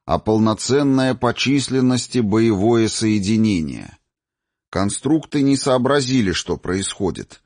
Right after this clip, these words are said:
Они ощутили внезапное, ничем не обоснованное сопротивление окружающей среды — но, по-видимому, списали его на побочный эффект рыхлого пространства,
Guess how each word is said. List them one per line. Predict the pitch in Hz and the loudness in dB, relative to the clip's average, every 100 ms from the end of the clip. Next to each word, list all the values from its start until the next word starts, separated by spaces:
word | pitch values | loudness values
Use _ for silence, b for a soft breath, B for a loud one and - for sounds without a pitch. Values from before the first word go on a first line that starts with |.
| _ _ _ - | _ _ _ -4
Они | 90 104 | 0 2
ощутили | 127 127 - 113 - 127 120 | 2 0 -2 -4 -2 2 2
внезапное, | 107 113 107 104 131 127 110 92 85 | 2 0 0 0 0 0 -2 0 0
ничем | 98 98 - 127 123 | 0 0 0 2 2
не | |
обоснованное | 120 110 113 - 113 123 120 117 117 117 | 2 2 0 0 0 0 2 2 2 0
сопротивление | - 113 113 104 113 101 107 123 120 117 | -2 -4 -2 -2 0 0 2 2 2 2
окружающей | 113 110 110 95 113 113 107 - 107 | -2 0 0 2 0 2 0 -2 -4
среды — | - 110 117 101 76 - _ _ _ _ | -2 -2 0 -2 -4 -8 _ _ _ _
но, | 87 101 143 160 | 0 2 4 2
по-видимому, | 135 120 120 135 139 139 135 | 2 2 2 2 2 2 2
списали | 127 - 113 - 120 127 | -2 -4 -4 0 0 2
его | 123 120 107 120 | 4 2 2 2
на | 117 | 0
побочный | 117 104 95 113 - 104 101 | 0 -2 0 0 0 0 0
эффект | 92 - 117 123 - | -2 0 0 0 -2
рыхлого | 101 117 - 113 113 | 0 0 0 0 0
пространства, | 110 107 - - 127 104 78 - - | 0 -4 -4 -4 0 0 -4 -12 -16